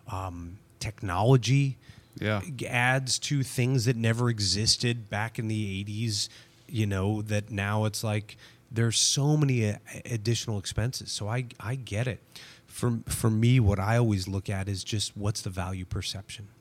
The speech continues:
Speaker 1: you know? And, and, and to, to tie it back to what we do at, at, at Granville House, like, I know that,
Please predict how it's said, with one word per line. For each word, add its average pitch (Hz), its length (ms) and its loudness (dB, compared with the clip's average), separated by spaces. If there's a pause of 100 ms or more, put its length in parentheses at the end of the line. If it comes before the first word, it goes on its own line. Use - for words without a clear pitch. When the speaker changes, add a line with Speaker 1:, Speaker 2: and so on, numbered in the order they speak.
Speaker 1:
you 104 120 -4
know? 92 260 -4
And, 113 260 -2
and, 120 320 -4 (280)
and 120 220 0
to, 139 120 0
to 131 220 -2
tie 117 280 2
it 104 100 0
back 107 240 2
to 107 100 -4
what 98 220 -2
we 110 220 2
do 104 220 6
at, 110 80 0 (260)
at, 104 160 -4 (120)
at 104 260 -6
Granville 104 460 0
House, 95 440 -4 (500)
like, 104 260 0
I 147 200 2
know 147 400 8
that, 104 300 2